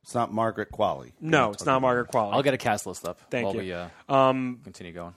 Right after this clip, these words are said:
Speaker 2: but yeah, they, they essentially, the briefing was essentially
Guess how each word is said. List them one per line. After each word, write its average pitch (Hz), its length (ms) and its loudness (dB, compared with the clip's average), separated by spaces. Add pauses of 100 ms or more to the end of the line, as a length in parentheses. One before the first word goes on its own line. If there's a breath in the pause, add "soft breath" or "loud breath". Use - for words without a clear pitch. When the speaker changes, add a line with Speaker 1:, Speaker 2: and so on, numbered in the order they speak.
Speaker 2:
but 160 140 4
yeah, 143 120 6
they, 139 180 6
they 156 120 6
essentially, 165 640 2
the 156 100 0
briefing 156 640 4 (280)
was 156 260 4
essentially 139 920 2